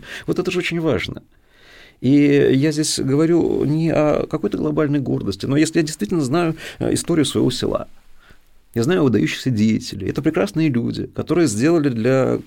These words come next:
конкретной территории, для других людей прекрасные деяния. Удивительные. Ну, например, если мы возьмём историю благотворительности, да,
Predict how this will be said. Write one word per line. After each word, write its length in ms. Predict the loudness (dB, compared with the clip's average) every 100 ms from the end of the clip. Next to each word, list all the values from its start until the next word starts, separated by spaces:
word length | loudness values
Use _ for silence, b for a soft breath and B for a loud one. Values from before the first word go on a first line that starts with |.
| -6
конкретной 420 | -2 -2 0 -2
территории, 460 | 0 2 4 4
для 180 | 4 2
других 400 | 2 2 0 -2
людей 360 | -2 2 0 0 B B -6
прекрасные 500 | -2 0 -2 -2 -2
деяния. 500 | 0 0 -2 -4 -10 -20 _ _ -4
Удивительные. 560 | -2 0 -2 -4 -4 0
Ну, 80 |
например, 380 | 0 2 2 2 B B
если 280 | 2 2 2
мы 80 | 0
возьмём 280 | 2 2 0
историю 280 | 0 0 2
благотворительности, 1000 | 0 0 2 2 0 -6 -12 -12 -12 -12 -14 -18 -20 -20 -20 -20 -20 -12
да, 320 | -4 -2 -4